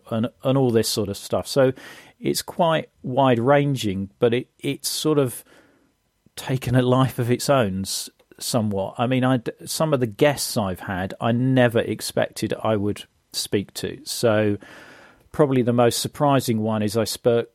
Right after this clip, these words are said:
spoke with, um, Sergei Khrushchev, which might not be a familiar name to, um, listeners, but his father was a Soviet premier.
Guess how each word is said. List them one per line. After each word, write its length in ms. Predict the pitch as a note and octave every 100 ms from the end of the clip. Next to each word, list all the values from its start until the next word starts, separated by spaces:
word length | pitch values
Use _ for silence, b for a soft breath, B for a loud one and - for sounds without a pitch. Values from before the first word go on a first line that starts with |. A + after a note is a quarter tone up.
| _ -
spoke 380 | - B2+ A#2+ -
with, 440 | A#2 G#2 - -
um, 320 | A2 G2+ G#2+ -
Sergei 560 | - - C3 A#2+ G#2+
Khrushchev, 760 | G2 - C3 - - D#2+ C#2+ - -
which 320 | A2 - C3+
might 200 | C3 B2
not 160 | A2
be 120 | A2+ A2
a 60 |
familiar 520 | - B2+ A2+ G#2+ G2+
name 380 | G2+ G#2 G#2 G2
to, 680 | - - G#2+ G2+ G2 G2 G2
um, 340 | G2 G2 F#2+ G2+ _ -
listeners, 520 | A2 - A#2 G#2 -
but 260 | A2+ G#2
his 260 | - C3 A2+
father 800 | - - D3 C3+ B2 F#2+ F2 G2 B B B B B
was 460 | - A2+ A2 A2 - -
a 300 | A2 G#2 G2+
Soviet 680 | - - G#2+ G#2 G2+ F#2 -
premier. 500 | - G2+ F2+ D#2+